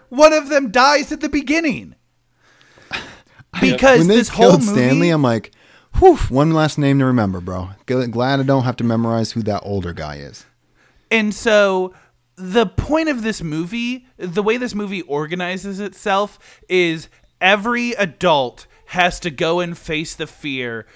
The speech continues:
Speaker 1: that they accumulated as a child. But with six characters,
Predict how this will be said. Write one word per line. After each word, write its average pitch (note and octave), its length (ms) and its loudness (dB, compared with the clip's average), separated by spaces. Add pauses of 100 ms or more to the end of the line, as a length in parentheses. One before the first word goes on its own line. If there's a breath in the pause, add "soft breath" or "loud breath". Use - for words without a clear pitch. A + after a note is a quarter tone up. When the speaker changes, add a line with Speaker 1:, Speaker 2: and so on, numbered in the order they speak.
(340 soft breath)
Speaker 1:
that C#3+ 500 -2
they D3+ 300 -6
accumulated C#3+ 840 -8
as B2+ 300 -6
a C3 80 -8
child. G#2+ 720 -8 (920)
But E3 200 0
with G#3+ 160 0
six - 480 -4
characters, B3+ 1000 -2